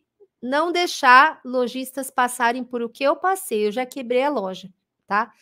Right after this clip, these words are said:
Várias <laughs> vezes, inclusive assim, por má gestão, porque explodiu o cano, porque caiu esgoto, porque teve alagamento, por N motivos,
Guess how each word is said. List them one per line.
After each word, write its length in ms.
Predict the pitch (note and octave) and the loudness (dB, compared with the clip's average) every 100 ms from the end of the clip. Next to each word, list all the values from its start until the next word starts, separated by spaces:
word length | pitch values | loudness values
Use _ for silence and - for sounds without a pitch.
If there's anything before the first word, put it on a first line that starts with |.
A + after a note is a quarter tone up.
| _ _ _ _ | _ _ _ _
Várias 460 | C4 C#4+ E4+ D4+ - | 4 6 4 -4 -6
<laughs> 20 | |
vezes, 560 | G3+ A3+ G#3+ F#3 G#3+ G3 | 0 4 4 4 -8 -12
inclusive 540 | G#3+ A#3 G3+ A#3 A#3 | -10 -8 -6 -4 -4
assim, 320 | A#3+ A3 G3 G3 _ - _ _ _ _ _ _ | -4 -6 -10 -12 _ -20 _ _ _ _ _ _
por 180 | - F#4 | 0 2
má 200 | D#4+ B3+ | 4 4
gestão, 880 | A#3 A3 A3 D4 D#4 E4 E4 E4 D#4 | 4 -2 -2 2 4 4 4 4 2
porque 240 | D#4 C#4+ | -4 -8
explodiu 480 | C#4 C4+ C4+ A#3 C4 | -8 -8 -10 -6 -6
o 60 | A#3 | -6
cano, 800 | - C#4+ D4 D#4 D#4+ D4+ D4 D4 | -2 2 6 6 6 4 0 -4
porque 360 | C#4+ C4 - | -4 -8 -8
caiu 300 | B3+ C4 B3 | -8 -4 -2
esgoto, 840 | A3+ G#3 G3+ B3+ C#4 D4+ D4+ D4 C#4+ | -4 -8 -2 6 8 10 8 4 -4
porque 340 | - C4 - | -8 -10 -8
teve 240 | B3 B3 A#3+ | -6 -4 -2
alagamento, 1000 | A3+ A3 G3+ G3 G#3+ C#4+ D4 D4 D4 C4+ | 0 -2 -2 -6 -4 -2 -2 -2 -4 -6
por 160 | - D#4 | -10 -8
N 280 | G#4+ G#4 F#4 | -4 -2 -2
motivos, 760 | D#4 D4+ - F3 E3+ - - | -4 -6 -14 -16 -18 -20 -20